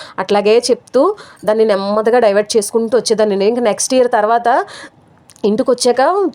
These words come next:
చదువుకునేదండి. హాస్టల్లో ఉండి చదువుకునే దానికి, ఇంటి దగ్గర చదువుకునే దానికి, దానికి వేరియేషన్ తెలిసింది. తర్వాత అన్నది, "నేను హాస్టల్లోనే చదువుకుంటానమ్మా, ఇంకా టెన్త్ వరకు కంప్లీట్ చేసేస్తాను" అని. తర్వాత మళ్ళీ ఏమైందో తెలీదు. మళ్ళీ టూ మంత్స్ తర్వాత నేను మళ్ళీ ఇంటికి వచ్చేస్తానని మొదలుపెట్టేదండి.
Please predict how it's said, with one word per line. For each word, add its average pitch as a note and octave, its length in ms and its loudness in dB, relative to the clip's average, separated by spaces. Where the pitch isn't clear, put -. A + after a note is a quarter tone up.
చదువుకునేదండి. A3 600 0
హాస్టల్లో A3 500 2
ఉండి A3 180 0
చదువుకునే G#3+ 460 -2
దానికి, G#3 300 -2
ఇంటి G#3+ 180 -4
దగ్గర G#3 320 -2
చదువుకునే G#3 240 -4
దానికి, A3 180 -2
దానికి A#3 200 -2
వేరియేషన్ G3+ 420 -2
తెలిసింది. G3 540 -4
తర్వాత G#3 280 0
అన్నది, G3+ 200 -2
"నేను G3+ 160 -2
హాస్టల్లోనే G3+ 420 -4
చదువుకుంటానమ్మా, G3 560 -4
ఇంకా C4 320 -2
టెన్త్ A3 200 -2
వరకు G#3 200 -2
కంప్లీట్ G#3 460 -4
చేసేస్తాను" G3+ 460 -2
అని. F3+ 160 -2
తర్వాత C4 220 0
మళ్ళీ B3+ 240 0
ఏమైందో C4+ 340 4
తెలీదు. G3 220 0
మళ్ళీ A3+ 220 0
టూ D4+ 40 0
మంత్స్ C#4 220 0
తర్వాత C#4 240 -2
నేను C4+ 160 -4
మళ్ళీ F#3 220 -2
ఇంటికి C4+ 220 -4
వచ్చేస్తానని C#4+ 540 0
మొదలుపెట్టేదండి. C4+ 680 0